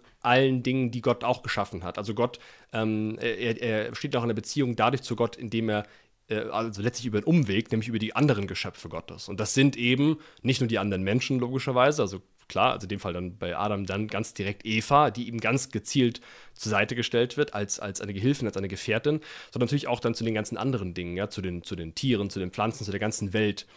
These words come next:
Ähm, wir sehen das beispielsweise auch im biblischen Schöpfungsbericht, wenn, wenn, äh, Gott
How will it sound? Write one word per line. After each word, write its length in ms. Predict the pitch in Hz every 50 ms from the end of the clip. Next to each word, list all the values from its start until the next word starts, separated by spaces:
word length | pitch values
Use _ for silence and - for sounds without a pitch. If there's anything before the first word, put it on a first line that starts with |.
| - - - - - - - -
Ähm, 380 | 98 95 98 95 90 87 92 - _ _ _ _ _ _ _ _ _
wir 100 | 117 107
sehen 120 | 123 120
das 100 | 113 -
beispielsweise 360 | - 107 - - 95 107 107
auch 140 | 117 131 -
im 120 | 107 95 92
biblischen 360 | 113 110 104 107 95 - -
Schöpfungsbericht, 680 | - 101 - - 98 - - - 98 98 98 - -
wenn, 320 | 101 92 92 90 87 - 95
wenn, 260 | 95 90 87 85 82 - - - - - - _ _ -
äh, 320 | 92 87 87 87 85 85 90 - _ _ - - _ _ _ -
Gott 400 | 104 104 107 - - - -